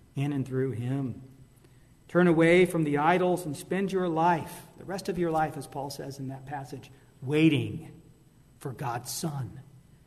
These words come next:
from heaven. And as you do that, as you wait for him, he who is the living God,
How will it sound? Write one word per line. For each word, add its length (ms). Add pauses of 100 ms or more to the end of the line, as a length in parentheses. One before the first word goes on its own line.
from 220
heaven. 440 (1080)
And 80
as 120
you 120
do 220
that, 480 (300)
as 140
you 80
wait 380
for 80
him, 460
he 200
who 160
is 200
the 100
living 420
God, 400